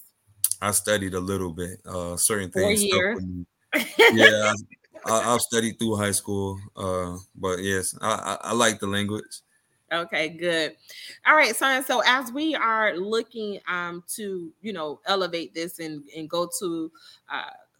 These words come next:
Speaker 2: to the closing. Now, of course, you, uh, wasn't born into the Nation of Islam, but you was raised into the Nation of Islam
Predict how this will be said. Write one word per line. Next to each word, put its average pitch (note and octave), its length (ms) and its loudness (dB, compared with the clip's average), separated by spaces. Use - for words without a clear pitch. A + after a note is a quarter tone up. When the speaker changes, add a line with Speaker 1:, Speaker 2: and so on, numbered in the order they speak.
Speaker 2:
to G#3 120 0
the E3+ 100 -4
closing. F3 640 0
Now, F#3+ 340 6
of F#3+ 140 -2
course, C4 380 2
you, A3 460 -2
uh, D#3 380 2
wasn't A#3 360 0
born B3 280 -2
into A3+ 200 -6
the F3+ 100 -6
Nation D#3+ 320 -6
of D#3 100 -10
Islam, D#3+ 280 -6
but D3+ 180 -8
you G3 60 -8
was D#3 200 -4
raised F3+ 520 0
into D3+ 220 -10
the D3+ 100 -12
Nation C#3+ 340 -10
of C#3 100 -12
Islam C3+ 420 -12